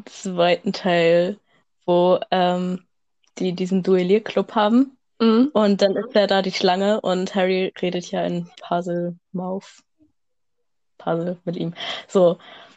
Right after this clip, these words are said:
Speaker 1: <laughs> Und in diesem Meme ist das halt auch so, diese Szene. Und Harry ist halt so richtig so, „Ja, ich sag, was, was, was, was, was, was“, ne?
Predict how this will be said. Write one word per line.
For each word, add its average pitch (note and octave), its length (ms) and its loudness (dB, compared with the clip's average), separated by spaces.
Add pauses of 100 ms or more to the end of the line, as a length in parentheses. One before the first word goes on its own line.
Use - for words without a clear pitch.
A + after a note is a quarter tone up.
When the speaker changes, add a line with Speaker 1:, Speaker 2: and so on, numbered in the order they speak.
(220)
Speaker 1:
<laughs> - 80 0 (2500)
Und - 80 2
in A#3+ 240 4
diesem A#3+ 240 4
Meme G#3 240 2
ist G#3 120 -6
das G#3 140 -8
halt F#3+ 160 2
auch G3+ 140 2
so, B3+ 160 2
diese G3 220 0
Szene. G#3+ 640 2
Und - 140 -4
Harry G3 180 2
ist F#3 160 -2
halt G3+ 140 -2
so - 80 -4
richtig F#3+ 280 -4
so, F#3+ 100 -4
„Ja, - 440 -8
ich - 120 -8
sag, - 140 -10 (180)
was, - 180 -14
was, - 240 -10
was, - 160 -6
was, - 280 2
was, - 220 -8
was“, - 160 -18 (520)
ne? G#3 320 4